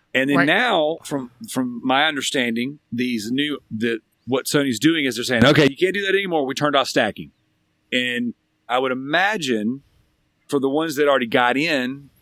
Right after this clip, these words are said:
Speaker 1: before this window, you would still be able to, to do that. If they were able to say, "Okay, well, wait a second, we saw you stack five of them. We're not gonna count that," whatever. But see, the problem is this, is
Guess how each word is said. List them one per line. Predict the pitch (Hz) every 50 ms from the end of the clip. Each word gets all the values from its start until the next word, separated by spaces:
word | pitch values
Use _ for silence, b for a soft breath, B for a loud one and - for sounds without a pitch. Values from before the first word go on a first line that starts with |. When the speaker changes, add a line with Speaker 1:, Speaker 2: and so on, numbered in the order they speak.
| _ - 110
Speaker 1:
before | 120 113 - - 156 151 143 135
this | 123 117 117 104 - -
window, | 120 139 151 165 165 143 123 110 104 104 107 117 117 - _ _ _ _ _ _ _ _ _ _ _ _ _ _ _ _ _ _ _
you | 123 135 147
would | 143 135
still | - 160 147
be | 135 139
able | 127 120 117
to, | 113 110 110 104 _ _
to | - 120 110
do | 104 107 127 135 135 120
that. | 98 95 85 80 - - _
If | 123 143 143
they | - 175 180
were | 175 170 170 160
able | 165 175 160 160
to | 147 135
say, | - - 151 143 135 135
"Okay, | 135 156 160 156 - 151 139 135
well, | 131 131 131 131 127 127 123 117
wait | 110 123 127 120
a | 113
second, | - 123 117 107 107
we | 113 120
saw | - - 123
you | 120 117 113
stack | - - 127 113 104 -
five | - 113 110 107
of | 104
them. | 107 104 104
We're | 113 117
not | 117
gonna | 117 113 113
count | - - 123 123 117
that," | - 131 120 -
whatever. | 101 101 101 95 95 98 98 85 - - _ _ _ _ _ _ _ _ _ _ _ _
But | - 139 131
see, | - 196
the | 165 165 165 - - -
problem | 190 214 269 302 277 202
is | 143 123
this, | 196 233 233 175 - B B B B B B -
is | - 135 110 -